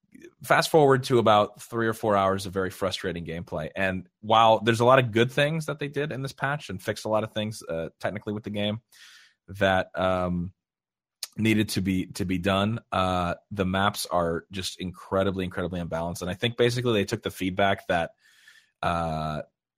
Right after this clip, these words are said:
the, you know, the community felt attacking was too easy on a lot of these other maps, and they just <laughs> basically fucked the shit out of attacking on the <laughs> next two. Like, I don't know how else to describe it. It's actually insane. And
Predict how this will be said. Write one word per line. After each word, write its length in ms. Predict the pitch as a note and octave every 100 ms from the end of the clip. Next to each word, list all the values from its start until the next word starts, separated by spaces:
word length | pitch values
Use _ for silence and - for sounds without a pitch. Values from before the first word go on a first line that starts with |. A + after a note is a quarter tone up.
| _ -
the, 120 | G2+ F#2 C2 F2 F2+
you 140 | G2
know, 240 | G2 F#2 -
the 100 | G2
community 280 | - A2+ G#2+
felt 300 | A2 G2+ F2+
attacking 380 | - G2+ - G#2
was 120 | -
too 200 | - G2+
easy 360 | G2 G#2+ A#2 -
on 80 | G2+
a 60 |
lot 120 | G2
of 60 | G#2
these 140 | G2+
other 140 | G2+ G#2
maps, 360 | G#2 A#2 - -
and 160 | G2+
they 120 | F#2 F#2
just 360 | G2 G2 -
<laughs> 80 | F#2+
basically 640 | G2 - - - - C3 _ - - - - - - _ _ _
fucked 800 | - - - B2+ B2 C3 - G#2+
the 100 | G2+
shit 260 | - A#2+ G#2+
out 140 | G#2
of 100 | G2+
attacking 560 | F#2+ G#2+ F#2 - F#2 F2+ -
on 460 | F2+ F2 F2 E2+ - _
the 400 | F#2 F#2 E2 E2+ F2
<laughs> 100 | F#2+
next 320 | G2+ - -
two. 160 | A#2 G2+
Like, 180 | A2+ A2
I 60 | C3+
don't 140 | D3+
know 100 | C#3+
how 140 | B2+
else 120 | A#2 -
to 60 |
describe 380 | G2+ - G2 F2
it. 80 | E2+
It's 160 | G#2 -
actually 560 | A2 G2+ - A2 F#2+ F#2 F2 _ _ _ -
insane. 560 | G2 - F#2 E2 C#2 - _ _ _ -
And 360 | G2+ G2 F#2+